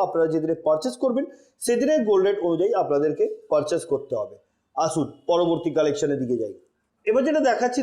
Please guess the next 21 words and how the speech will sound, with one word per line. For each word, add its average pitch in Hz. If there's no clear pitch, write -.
দেখুন, 220
এটাকে 233
চূড় 277
পলা 190
বলা 160
যায়। 170
ডিজাইনটা 247
দেখুন, 190
কিছুটা 254
পিরামিড 247
ওয়ার্ক, 285
তার -
সাথে 214
এটা 214
পাতের 196
কাজ, 208
শিলার 196
কাজ 180
করা 185
হয়েছে। 170
এগুলো 220